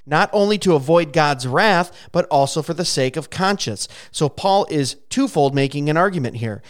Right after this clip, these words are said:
He's saying, yeah, do it so you don't, you know, don't be an evildoer because you're gonna incur the wrath of the authorities that have been instituted by God, but also for the sake of your conscience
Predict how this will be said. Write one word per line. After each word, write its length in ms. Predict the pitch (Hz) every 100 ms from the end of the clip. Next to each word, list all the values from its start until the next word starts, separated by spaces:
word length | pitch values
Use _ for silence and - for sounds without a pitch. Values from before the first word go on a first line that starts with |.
| -
He's 160 | - 160
saying, 340 | 190 175 160
yeah, 300 | 185 226 120 98 - - 127
do 180 | 175 285
it 140 | 262
so 160 | - 175
you 200 | 160 139
don't, 540 | 127 156 170 - - -
you 120 | 147
know, 100 | 135
don't 380 | 127 156 - 202
be 100 | 220
an 100 | 160
evildoer 800 | 185 262 214 127 120 117 170 - 151
because 420 | 165 185 165 139 -
you're 260 | - 156 190
gonna 240 | 269 202 - -
incur 400 | 156 147 - 180
the 160 | 147 127
wrath 500 | 123 156 175 160 -
of 300 | 147 139 127
the 100 | 139
authorities 480 | 131 180 220 214 143
that 140 | 139
have 80 | 143
been 160 | 139 147
instituted 440 | 147 143 165 143
by 140 | 135 123
God, 380 | 170 202 185 - - -
but 140 | 147 -
also 320 | 165 175 180
for 140 | 175
the 120 | 135
sake 440 | 120 - 151 165 -
of 120 | 135
your 100 | 120
conscience 560 | 110 - 143 147 156